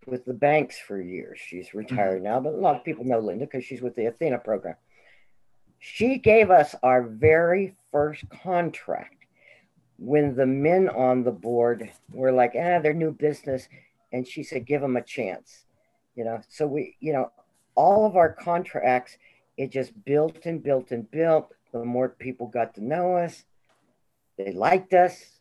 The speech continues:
Speaker 1: We were all very personable. I mean, we were
Speaker 2: Mm-hmm.
Speaker 1: likable people. Um, yeah, so, you know, contacts are a great thing. Networking, sometimes, and reputation.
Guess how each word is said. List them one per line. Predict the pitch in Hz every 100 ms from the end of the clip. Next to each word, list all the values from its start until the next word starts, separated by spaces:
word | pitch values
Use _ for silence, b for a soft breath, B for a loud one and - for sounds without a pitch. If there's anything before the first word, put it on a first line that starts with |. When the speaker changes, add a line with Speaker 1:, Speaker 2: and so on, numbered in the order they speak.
| _
Speaker 1:
We | -
were | 127 135
all | 160
very | 120 131 127 - _
personable. | 113 127 - 90 71 82 87
I |
mean, | 101 113
we | 117
were | 135 123
Speaker 2:
Mm-hmm. | 123 110 101 107
Speaker 1:
likable | 151 135 117
people. | 101 113 104 135 143 B B B B -
Um, | 135 127 127 127 123 _ _ _ -
yeah, | 233 254 131 87 - - -
so, | 185 190 - - - _ _ _ _ _
you | 180 196
know, | 190
contacts | 190 233 277 277 196 151 - -
are | 135 120
a | 120
great | 131 135 131
thing. | 104 98 87 - _ -
Networking, | 185 202 160 135 123 113 - b b b b b _ _ -
sometimes, | 202 214 196 196 -
and | 175
reputation. | 180 175 - - 156 123 - 196 -